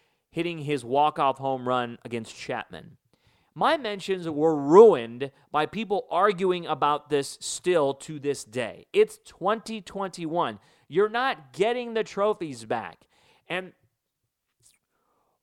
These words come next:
we're still talking about this. Like, enough, okay?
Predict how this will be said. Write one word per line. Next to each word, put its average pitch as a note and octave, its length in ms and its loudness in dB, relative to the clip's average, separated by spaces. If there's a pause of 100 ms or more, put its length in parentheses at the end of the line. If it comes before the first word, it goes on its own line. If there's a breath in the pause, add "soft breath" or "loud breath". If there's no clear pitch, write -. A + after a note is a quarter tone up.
we're G#3+ 140 4
still C#4+ 300 -2
talking C4+ 420 -8
about D3 320 -6
this. F2+ 300 -12
Like, F3+ 200 -8
enough, A#3+ 640 -6 (340)
okay? E3 540 -8